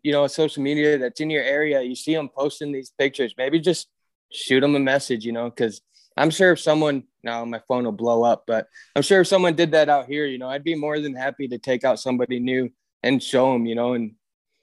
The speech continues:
I, I think there's a lot of people like that out there, especially right now with this, seems like conservation and getting new people hunting seems to be a huge message right now. And there's a lot of people willing to help, and they just like, who are these people that wanna hunt but can't,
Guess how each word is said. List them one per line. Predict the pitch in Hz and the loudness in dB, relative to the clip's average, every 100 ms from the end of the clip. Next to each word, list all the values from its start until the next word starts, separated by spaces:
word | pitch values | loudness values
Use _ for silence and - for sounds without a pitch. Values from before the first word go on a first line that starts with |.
| _ _ - | _ _ -2
I, | 135 | 0
I | 123 131 | 2 0
think | 160 151 | 0 2
there's | 147 | 2
a | 131 | 2
lot | 131 123 | 2 0
of | |
people | 139 131 127 | -4 -8 -4
like | 120 120 | -4 -4
that | 127 120 | -4 -4
out | 120 123 | -4 -6
there, | 123 117 | -8 -8
especially | - 143 139 147 | 0 0 2 2
right | 135 123 | 2 0
now | 117 127 123 | -4 -8 -8
with | 113 | -10
this, | 123 107 - _ _ | -8 -10 -12 _ _
seems | - 160 143 | 2 4 6
like | 131 | 4
conservation | - 139 139 135 117 123 127 143 131 | 2 0 0 0 0 0 0 0 2
and | 123 110 104 | 0 -4 0
getting | 143 147 | 2 4
new | 139 139 | 2 0
people | 143 135 131 127 123 | 0 -2 -2 -4 -4
hunting | 117 127 123 _ _ _ | -8 -10 -16 _ _ _
seems | 160 156 | 2 2
to | 135 | 4
be | 131 135 | 4 4
a | |
huge | 110 135 131 117 | 6 2 2 0
message | 120 - 123 113 | -4 -4 -6 -2
right | 120 85 | -2 -2
now. | 120 123 | -6 -6
And | 110 110 _ _ _ _ | -8 -10 _ _ _ _
there's | 135 | 2
a | 135 | 4
lot | 147 143 | 6 4
of | 135 | 2
people | 143 139 123 | -2 -2 -4
willing | 123 127 123 | -4 -4 -4
to | 117 | -4
help, | 120 131 - | -2 -2 -4
and | 117 117 | -8 -6
they | 120 | -4
just | 123 - | -6 -2
like, | 120 110 _ _ _ | 0 0 _ _ _
who | 143 143 | 4 6
are | 147 | 6
these | 135 131 | 4 -2
people | - 143 143 127 | 0 -2 0 -4
that | 120 | -4
wanna | 120 127 113 | -4 -6 -6
hunt | 123 127 - | -6 -6 -2
but | 120 110 - _ | -2 -2 -4 _
can't, | - 127 113 | -2 0 0